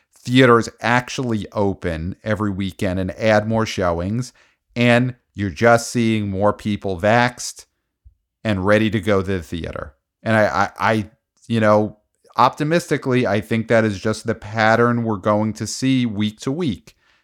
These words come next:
is that the movie-going population is going to get bigger and bigger and stronger and more dominant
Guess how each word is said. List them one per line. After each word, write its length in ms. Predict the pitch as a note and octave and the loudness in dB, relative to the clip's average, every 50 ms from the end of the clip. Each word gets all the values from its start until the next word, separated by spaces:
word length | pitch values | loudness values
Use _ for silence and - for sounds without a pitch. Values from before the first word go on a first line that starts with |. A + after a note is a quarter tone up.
| _ _ _ _ _ | _ _ _ _ _
is 120 | A#2+ A#2 G#2 | -4 0 0
that 160 | A2+ G#2+ A2 | 0 0 0
the 80 | A2 | 0
movie-going 840 | G#2 G2 G2+ A2 A#2 A#2+ A#2+ C3 C#3+ C3 A#2+ A#2+ A#2+ A#2+ A#2+ A#2+ A#2 - | -2 0 0 2 2 2 2 0 -2 -2 0 2 2 2 2 0 -4 -2
population 880 | - A2+ G#2+ G#2+ - A#2 A#2 G#2+ G#2 G2+ G2+ G2+ G2 - A2 G#2 G2 | 0 2 2 2 0 -2 -2 -2 -2 -2 -2 -2 -4 -6 -6 -4 -4
is 240 | F#2+ E2 F#2+ G2 F2 | -6 -6 -8 -12 -10
going 380 | E2+ - G#2 G2 G2+ G2 G2 F2+ | -4 -2 -2 0 0 -2 -4 -6
to 120 | - G2+ | -8 -6
get 280 | E2 G2 F2+ - - - | -4 -4 -4 -4 -4 -4
bigger 380 | A2 G#2+ F#2+ G2+ A2 G#2+ F#2+ | -4 -2 0 0 0 0 0
and 240 | - - G2 G2 E2+ | -2 -4 -8 -6 -4
bigger 360 | - F#2+ F#2 - G2 F#2+ F#2+ | -2 -2 -2 -2 -2 -4 -4
and 200 | E2 E2+ F2+ F2 | -4 -6 -8 -12
stronger 840 | - - - A2+ A2+ A#2 A#2+ A#2+ A#2+ A2+ A#2+ B2 A#2+ A#2 A2+ A#2 - _ _ _ _ _ _ _ | -12 -4 2 4 6 6 6 4 4 2 4 4 4 4 2 0 -6 _ _ _ _ _ _ _
and 180 | - A2+ A2 G#2+ | -4 -2 0 0
more 180 | G#2 G2+ G2+ | 0 0 0
dominant 840 | E2+ E2+ A#2 A2 A2 A2 G#2 G#2+ G#2+ G#2 G2+ G#2 G#2 G#2 - - - | 0 2 4 4 4 4 2 2 0 -2 -2 -2 -4 -6 -10 -16 -20